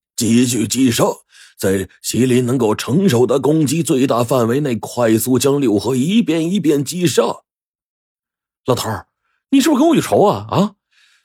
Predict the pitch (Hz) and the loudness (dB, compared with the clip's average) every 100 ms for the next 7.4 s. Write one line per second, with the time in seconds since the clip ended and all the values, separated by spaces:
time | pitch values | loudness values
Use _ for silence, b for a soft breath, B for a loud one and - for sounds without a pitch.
0 | - 233 285 180 - - 302 285 247 254 | 0 0 0 -8 -6 -2 2 2 2 2
1 | 302 320 233 202 160 120 104 156 247 294 | 0 2 4 4 2 0 0 0 0 0
2 | - - 240 226 233 139 151 202 175 202 | -8 -10 -8 0 0 2 2 0 0 0
3 | 190 208 220 147 180 175 165 104 101 _ | 2 2 4 2 2 2 2 0 -2 _
4 | _ _ _ - 262 269 277 277 277 247 | _ _ _ 0 4 4 4 2 2 0
5 | 370 269 262 233 359 269 254 254 208 175 | 0 2 4 4 4 2 2 0 0 2
6 | 170 269 160 302 202 220 165 127 196 175 | 2 2 0 0 0 2 4 4 4 2
7 | 127 175 104 | 2 0 -2